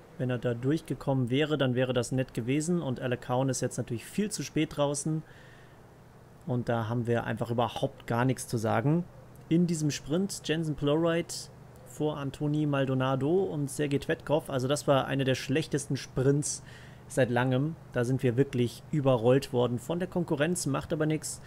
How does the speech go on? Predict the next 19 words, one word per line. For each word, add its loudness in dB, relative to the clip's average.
Zwei 2
Etappensiege 0
bei 6
der 4
Rundfahrt, 2
in -2
der 2
Gesamtwertung 0
der 0
zweite -2
Platz. -2
Da -2
machen -4
wir 0
nochmal 0
eine 0
ganz -2
kurze -2
Zusammenfassung. 0